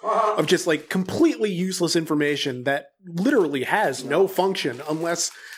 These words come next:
Speaker 2: I'm on some sort of game show where there's actual value in knowing those things. But, or in case I wanna,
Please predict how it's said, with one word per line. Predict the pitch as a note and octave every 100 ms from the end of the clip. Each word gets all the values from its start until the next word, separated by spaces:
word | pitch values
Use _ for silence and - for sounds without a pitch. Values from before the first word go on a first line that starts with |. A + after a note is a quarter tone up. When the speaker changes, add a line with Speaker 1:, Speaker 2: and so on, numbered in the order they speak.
| -
Speaker 2:
I'm | D#3+ D#3+
on | - E3 E3
some | - E3+
sort | D#3+ E3+ D#3
of | C3+
game | D3+ D#3
show | D3+ C#3+
where | C3 B2+
there's | C3+ C3
actual | C#3 C#3+ - D3+ C#3 B2+ C3 -
value | C3+ C#3 D3 C3+ C3 A#2+ B2 -
in | C#3 B2+
knowing | B2+ C#3+ C3+ A#2
those | A#2 A2+ -
things. | - A2+ A2+ - - - - - - _ C#3
But, | D3 C#3 D3 _ _ - - _ _ _ _ - -
or | E3+ D#3+
in | D3
case | E3
I | D3
wanna, | D3+ C#3